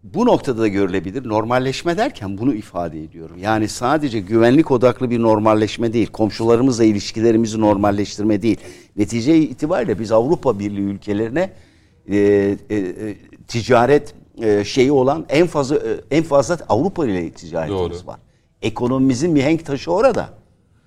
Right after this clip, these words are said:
Speaker 1: Yani Afrika'ya açılıyoruz, Uzak Doğu'ya açılıyoruz, Orta Doğu'ya
Speaker 2: Ama
Speaker 1: açılıyoruz.
Speaker 2: ağırlık Avrupa.
Speaker 1: Ama Avrupa'dır. Avrupa Birliği ülkeleri. Dolayısıyla bunu görerek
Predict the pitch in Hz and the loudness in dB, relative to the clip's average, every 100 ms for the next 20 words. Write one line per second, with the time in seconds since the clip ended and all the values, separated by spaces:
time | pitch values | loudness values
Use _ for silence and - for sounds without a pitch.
0 | _ 87 98 101 101 127 127 131 131 - | _ -2 0 0 -2 -4 0 4 4 2
1 | 131 131 131 131 117 107 110 110 107 117 | -4 -2 0 -2 -8 -8 -4 -4 -4 -4
2 | 127 120 - 131 139 135 135 92 - 117 | -2 -4 -10 -6 -4 -4 -8 -10 -8 -4
3 | 120 131 117 104 104 107 - 113 98 92 | -2 -2 -2 0 0 0 0 -2 -2 -8
4 | - - 87 156 151 226 - - - 95 | -16 -10 0 0 2 -2 -6 -8 -10 -6
5 | 135 135 104 117 233 190 110 82 78 69 | -4 -4 -6 -6 -6 -6 -4 -4 -6 -12
6 | - 85 104 123 277 254 110 - - _ | -10 -4 -4 -4 -2 0 0 -6 -20 _
7 | - 98 170 208 127 95 104 | -6 0 2 6 4 4 -2